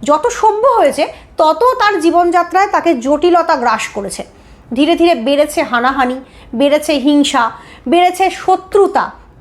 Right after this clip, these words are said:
ধীরে ধীরে জাতীয়তাবাদী মনোভাব মানুষের মধ্যে জন্ম নিয়েছে, রাজায় রাজায় যুদ্ধ লেগেছে। প্রচুর এই ইতিহাসের মধ্যে দিয়ে আমরা আজকের যে সভ্য আধুনিক জগৎ, সেখানে এসে পৌঁছেছি। কিন্তু তার মধ্যেও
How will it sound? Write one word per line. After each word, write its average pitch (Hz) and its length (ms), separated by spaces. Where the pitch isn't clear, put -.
ধীরে 320 220
ধীরে 349 220
জাতীয়তাবাদী 339 720
মনোভাব 311 400
মানুষের 320 340
মধ্যে 294 220
জন্ম 269 280
নিয়েছে, 269 320
রাজায় 240 320
রাজায় 233 260
যুদ্ধ 220 280
লেগেছে। 269 380
প্রচুর 494 560
এই 392 220
ইতিহাসের 381 500
মধ্যে 339 260
দিয়ে 330 160
আমরা 302 220
আজকের 269 420
যে 285 120
সভ্য 247 320
আধুনিক 247 360
জগৎ, 226 320
সেখানে 240 320
এসে 214 240
পৌঁছেছি। 302 560
কিন্তু 494 280
তার 359 320
মধ্যেও 269 540